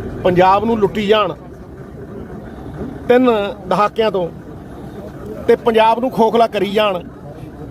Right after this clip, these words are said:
ਤੇ ਫੇਰ ਉਹੀ ਝੂਠ ਵੇਚ ਕੇ ਦੁਬਾਰੇ ਪੰਜਾਬ ਦਾ ਵਿਸ਼ਵਾਸ ਖੋਹੀ ਜਾਣ।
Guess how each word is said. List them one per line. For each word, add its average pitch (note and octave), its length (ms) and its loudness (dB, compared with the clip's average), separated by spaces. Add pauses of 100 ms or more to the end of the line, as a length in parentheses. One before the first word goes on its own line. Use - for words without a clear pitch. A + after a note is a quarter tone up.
(480)
ਤੇ C4 120 8
ਫੇਰ A#3 400 6
ਉਹੀ B3+ 220 6
ਝੂਠ A#3+ 240 -2
ਵੇਚ G#3+ 260 4
ਕੇ G3 280 0 (920)
ਦੁਬਾਰੇ G3 320 6
ਪੰਜਾਬ G3+ 380 4
ਦਾ G#3 120 4
ਵਿਸ਼ਵਾਸ F3+ 440 2
ਖੋਹੀ C#3 260 0
ਜਾਣ। B2+ 200 0